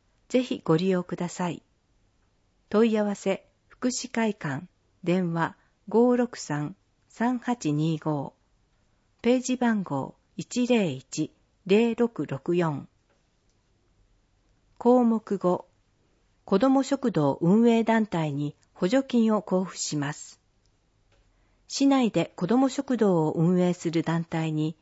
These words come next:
食材費や保険料等、運営費の一部を補助します。なお、補助には条件があるため、審査の上決定します。補助の条件や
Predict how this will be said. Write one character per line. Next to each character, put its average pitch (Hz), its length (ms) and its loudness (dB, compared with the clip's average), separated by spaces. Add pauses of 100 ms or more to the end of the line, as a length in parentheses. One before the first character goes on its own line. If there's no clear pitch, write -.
(500)
食 226 320 -2
材 254 180 4
費 175 200 -6
や 147 220 -2 (280)
保 175 100 -4
険 247 320 2
料 151 240 -2
等、 - 340 -2 (360)
運 262 260 4
営 277 140 4
費 214 180 -2
の 165 160 0
一 226 220 -4
部 214 140 0
を 151 100 0
補 - 180 -4
助 156 140 -4
し - 140 -12
ま 135 120 -8
す。 - 240 -20 (840)
な 233 180 4
お、 196 160 -2 (100)
補 254 120 0
助 247 180 2
に 202 140 2
は 147 160 0
条 208 200 2
件 240 240 0
が 185 120 -2
あ 175 80 -2
る 175 100 -2
た 143 140 -4
め、 139 240 -6 (260)
審 262 260 2
査 208 200 -2
の 143 180 -2
上 156 240 -2
決 160 180 -6
定 156 280 -4
し - 160 -10
ま 135 160 -8
す。 - 200 -20 (880)
補 285 120 0
助 294 140 4
の 208 160 2
条 190 240 0
件 196 240 0
や 151 180 -2